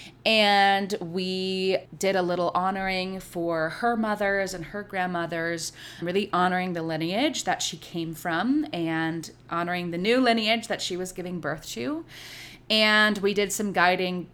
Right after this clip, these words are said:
guided journaling prompts. I led, uh, people through some poetry writing, and then people were invited to share their poetry or their writings or their blessings or their prayers for her,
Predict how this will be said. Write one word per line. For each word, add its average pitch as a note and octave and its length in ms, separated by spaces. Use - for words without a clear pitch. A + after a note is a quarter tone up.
guided F3 400
journaling A3 420
prompts. G3+ 600
I F3 140
led, E3+ 600
uh, E3 200
people F3 400
through F3 220
some E3 180
poetry A3 480
writing, F#3+ 500
and F3 240
then E3+ 260
people F3 280
were F3 160
invited E3 580
to E3+ 140
share D#3 580
their E3+ 180
poetry G3 560
or D#3+ 140
their D#3+ 160
writings F#3 500
or D#3+ 100
their D#3 140
blessings F3+ 640
or D#3 120
their D3+ 140
prayers G3 680
for F#3+ 720
her, F3+ 360